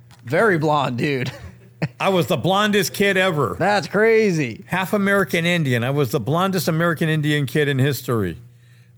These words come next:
Speaker 2: But I have American Indian eyes. My eyes are, are very American Indian looking. And I discovered early on, if I wore glasses,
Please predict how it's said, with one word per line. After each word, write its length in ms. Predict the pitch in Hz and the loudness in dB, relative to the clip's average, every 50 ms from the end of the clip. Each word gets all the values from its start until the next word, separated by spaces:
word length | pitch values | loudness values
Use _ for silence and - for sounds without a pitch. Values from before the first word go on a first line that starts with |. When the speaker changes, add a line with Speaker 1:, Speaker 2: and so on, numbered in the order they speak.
| - - | -6 -4
Speaker 2:
But 100 | 156 165 | -2 0
I 40 | |
have 100 | 160 170 | 0 0
American 400 | 170 165 170 185 185 165 - 175 | 0 0 0 0 0 0 0 -2
Indian 280 | 160 156 143 139 135 131 | -2 -2 -2 -2 -2 -2
eyes. 300 | 147 160 135 98 90 85 90 | -2 -2 -4 -6 -8 -10 -8
My 220 | 120 120 131 135 123 | -6 -4 -4 -2 -2
eyes 320 | 135 156 160 156 151 123 120 | -2 -2 -2 -2 -2 -2 -2
are, 180 | 127 113 107 104 - - | -2 -2 -2 -4 -8 -6
are 140 | 117 120 117 | -6 -4 -4
very 500 | 98 127 135 120 117 113 110 101 104 117 - - - _ | -2 -2 -2 0 0 -2 -2 -4 -6 -10 -16 -20 -16 _
American 400 | 123 123 123 123 117 117 - 117 | -4 -2 -2 -2 -2 -4 -4 -4
Indian 300 | 110 110 107 107 107 110 | -4 -4 -4 -4 -4 -2
looking. 360 | 120 139 147 - 110 95 85 - - - - - - - _ - _ _ - - | -2 -4 -4 -6 -10 -12 -12 -14 -20 -20 -20 -20 -20 -20 _ -20 _ _ -12 -6
And 220 | 143 143 143 143 147 | -4 -4 -4 -2 -4
I 80 | 165 | -4
discovered 480 | 165 - - - - 190 165 147 151 139 | -2 -4 -4 -4 -4 -2 -2 -2 -2 0
early 240 | 143 143 135 139 160 | 0 0 0 -2 -2
on, 180 | 180 170 135 | -2 -4 -4
if 220 | 123 120 123 - 160 | -6 -8 -8 -6 -4
I 120 | 135 139 135 | -2 -2 -2
wore 300 | 120 113 127 131 123 113 | -2 -2 0 0 0 -2
glasses, 800 | - - 123 123 139 170 175 165 - 117 95 87 85 - - | -4 -8 -8 -8 -6 -6 -6 -8 -8 -10 -10 -10 -12 -16 -20